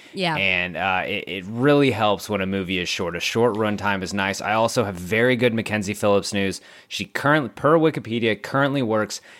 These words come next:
Speaker 2: at the Breathe Life Healing Center in West Hollywood as a drug rehab counselor. And
Speaker 1: Love
Speaker 2: in
Speaker 1: it.
Speaker 2: twenty eighteen, she appeared in multiple episodes of Orange is the New Black.
Speaker 1: Ah.
Speaker 2: Good on Mackenzie Phillips.
Speaker 1: Very proud of you, Mama.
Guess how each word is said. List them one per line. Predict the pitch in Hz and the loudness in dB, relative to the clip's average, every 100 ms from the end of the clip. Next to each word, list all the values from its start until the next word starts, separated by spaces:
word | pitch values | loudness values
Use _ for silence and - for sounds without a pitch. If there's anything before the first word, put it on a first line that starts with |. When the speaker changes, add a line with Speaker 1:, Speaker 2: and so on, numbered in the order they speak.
| - | -6
Speaker 2:
at | 98 95 | -6 -2
the | 101 | -4
Breathe | 82 95 101 135 151 | -4 -4 0 2 2
Life | 123 113 117 117 | 0 2 2 0
Healing | - 120 120 104 | -2 0 2 0
Center | - 90 90 | -2 -2 -2
in | 85 | -2
West | 82 90 - | -2 -2 0
Hollywood | 110 123 127 127 | 0 2 2 0
as | 98 | 0
a | 82 | -8
drug | 73 85 104 95 | -6 -2 0 0
rehab | 104 110 117 113 | -4 -2 -2 -2
counselor. | 127 120 120 131 139 135 - - | 0 0 0 -2 -2 -4 -18 -12
And | - 101 | -2 0
Speaker 1:
Love | |
Speaker 2:
in | 95 | -2
Speaker 1:
it. | |
Speaker 2:
twenty | - 120 127 | -2 0 2
eighteen, | 123 117 131 143 | 2 0 -2 0
she | 139 117 | 0 0
appeared | 92 - 107 104 | 0 0 0 0
in | 87 92 | -2 -2
multiple | 90 95 - 104 90 | 0 0 0 -2 -2
episodes | 90 95 92 90 | -2 -4 -4 -4
of | 85 - | -6 -10
Orange | - 110 104 92 | -2 0 0 -2
is | 85 | -8
the | 82 | -8
New | 85 | -8
Black. | 71 69 73 - _ _ _ | -6 -6 -6 -12 _ _ _
Speaker 1:
Ah. | 196 220 131 | 0 2 6
Speaker 2:
Good | 127 | 6
on | 120 120 | 6 4
Mackenzie | 110 110 101 87 | -2 -4 -4 -6
Phillips. | - 76 55 - - - | -6 -6 -6 -10 -12 -8
Speaker 1:
Very | 214 233 240 | 0 2 2
proud | 247 214 | 2 0
of | 196 | 0
you, | 202 | -6
Mama. | 185 180 180 185 | -4 -4 -2 -4